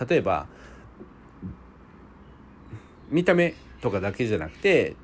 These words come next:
例えばそのね、あの、ファイルとか、そのね、印刷物とかも、ちゃんと全部しっかりしてるとかね。まあ、もちろんね、その上場企業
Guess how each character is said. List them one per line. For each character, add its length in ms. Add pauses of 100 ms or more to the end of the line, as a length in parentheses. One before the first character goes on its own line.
(120)
例 80
え 20
ば 120
そ 120
の 60
ね、 200
あ 100
の、 140
フ 100
ァ 160
イ 40
ル 160
と 100
か、 440 (320)
そ 60
の 100
ね、 180 (440)
印 180
刷 220
物 360 (240)
と 100
か 120
も、 340 (400)
ち 80
ゃ 80
ん 40
と 80
全 240
部 220 (100)
し 140
っ 20
か 140
り 60
し 80
て 80
る 100
と 120
か 80
ね。 140 (960)
ま 80
あ、 20
も 120
ち 80
ろ 120
ん 40
ね、 200
そ 120
の 100
上 260
場 640
企 180
業 260